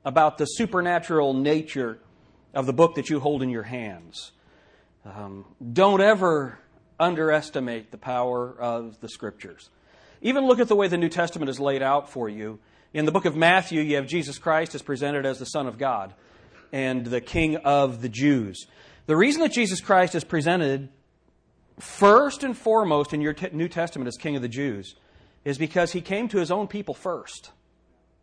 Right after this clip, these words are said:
It's so vitally important that we understand that, that God is not done with Israel. And the reason that Israel is so significant is because unto them were first given the oracles of God. The Jews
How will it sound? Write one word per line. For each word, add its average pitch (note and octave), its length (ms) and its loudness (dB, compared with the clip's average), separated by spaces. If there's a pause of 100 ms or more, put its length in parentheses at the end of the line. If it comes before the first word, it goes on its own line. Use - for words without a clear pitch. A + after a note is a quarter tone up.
(500)
It's B2 160 -14
so D#3+ 120 0
vitally B3+ 560 2
important G3+ 500 -2
that C3+ 140 -10
we G3 400 -6
understand E3+ 840 -4
that, G2 320 -10 (300)
that C#3 120 -6
God E3+ 220 4
is C#3+ 160 -4
not F3 300 0
done G#3+ 240 2
with G#3+ 160 0
Israel. A2+ 580 -6 (460)
And B2 200 -8
the D3+ 60 0
reason G3+ 400 2
that E3 160 2
Israel E3+ 460 0
is D3 120 -2
so E3 140 0
significant D#3 640 -6
is C#3 80 -4
because D3 360 -8
unto D3 200 -6
them D3+ 220 -8
were C#3 100 -10
first D#3 420 -10
given D#3 240 -4
the C3 120 -6
oracles D3+ 560 -4
of C#3 100 -8
God. C#3+ 320 -4
The A#2+ 60 -8
Jews D#3+ 480 -2